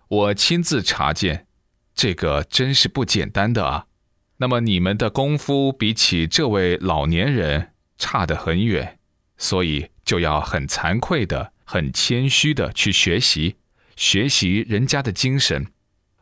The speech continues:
关照般若，即是关照一切有为和无为诸法的智慧。就是说，关照般若啊，主要是拿来关照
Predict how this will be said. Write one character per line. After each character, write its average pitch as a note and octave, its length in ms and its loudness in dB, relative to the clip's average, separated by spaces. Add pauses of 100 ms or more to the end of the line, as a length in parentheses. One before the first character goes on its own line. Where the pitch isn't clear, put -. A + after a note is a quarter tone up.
(100)
关 B2+ 260 0
照 A#2 220 2
般 C#3+ 280 2
若， D#2 420 0 (120)
即 A2 180 0
是 G#2 280 2
关 C3 240 0
照 B2 220 0
一 G2+ 180 0
切 G2+ 500 0
有 G2 200 0
为 F#2 400 2
和 A#2+ 340 0
无 A#2 260 0
为 A#2+ 180 0
诸 D#3+ 260 0
法 - 220 -4
的 D#2 100 -2
智 G#2+ 280 0
慧。 - 400 -4 (520)
就 G#2 120 0
是 - 140 2
说， G2 460 2
关 C3+ 320 -2
照 A2 260 0
般 C#3+ 280 0
若 F#2 180 0
啊， C#2+ 400 -2 (180)
主 F#2+ 200 0
要 F#2+ 340 2
是 A2 220 0
拿 F#2+ 180 2
来 F#2+ 240 2
关 B2 340 0
照 G2+ 380 0